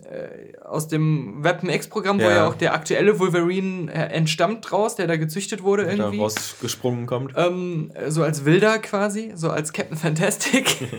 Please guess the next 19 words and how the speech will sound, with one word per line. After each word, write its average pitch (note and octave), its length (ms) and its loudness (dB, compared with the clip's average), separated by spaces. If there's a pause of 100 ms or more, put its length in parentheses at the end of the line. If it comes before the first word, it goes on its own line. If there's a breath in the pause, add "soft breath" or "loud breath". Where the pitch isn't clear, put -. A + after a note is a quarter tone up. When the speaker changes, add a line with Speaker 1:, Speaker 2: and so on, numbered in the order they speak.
(120)
Speaker 2:
<laughs> E3 200 6
Speaker 1:
<laughs> - 60 -12 (540 loud breath)
Ähm, E3+ 440 -2
dass E3+ 180 0
da G3 60 4
jemand, G3 400 4
ähm, E3+ 480 0 (260)
Blutproben F3 960 0
von E3 220 0
ihm E3+ 260 0
und D#3 140 2
D-N-A-Proben D#3+ 600 0
von D#3+ 140 -4
ihm D#3 160 0
in D3+ 60 0
einem D#3+ 160 2
Koffer D#3+ 560 0
wegschafft. - 540 -2
Speaker 2:
Mhm. A2 260 -2